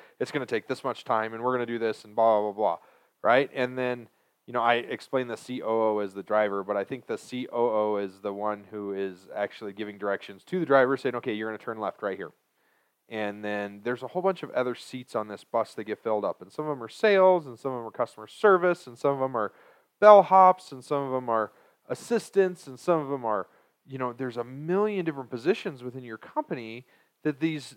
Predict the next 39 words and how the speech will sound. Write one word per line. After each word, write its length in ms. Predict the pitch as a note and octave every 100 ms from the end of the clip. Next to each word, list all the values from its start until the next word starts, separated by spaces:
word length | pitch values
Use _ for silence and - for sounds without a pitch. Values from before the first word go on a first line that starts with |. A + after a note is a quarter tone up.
| -
that 240 | C#3 -
could 140 | C3+
be 80 | A#2+
filled 340 | A2+ G3 F#3 F#3
up, 140 | B2+
and 80 | D3
each 180 | F#3 -
one 140 | G3
of 80 | F3
those 260 | E3+ D#3
positions 580 | - C#3+ C3 D#3+ D#3 B2+
is 140 | B2 A#2
a 80 |
seat 340 | A2+ - C#3+ B2
on 160 | A2+
the 80 | G#2+
bus. 380 | G2+ A#2+ F2+ -
Now, 260 | B2 A2+ G#2+ _ _ _
notice 400 | G3+ D4+ G#3+ -
that 140 | G3 F3+
not 220 | A#3 G3
everybody 600 | F#3+ G3+ F#3+ D3+ D3+ D3
is 160 | C#3
gonna 180 | - D3+
be 220 | D#3 D3
a 40 | C#3+
great 540 | - G#2 G#2+ A#2 D3+ -
C 220 | - B2+
F 160 | A#2+ -
O. 220 | G3 G2+
Not 180 | A2+ D3
everybody 420 | C#3+ D#3 C3+ C3
is 140 | B2 A#2
gonna 180 | B2+
be 160 | A#2 A#2+
able 200 | B2+ B2+
to 100 | A2
look 400 | G#2+ A2+ C3+ -
at 240 | A#2 A2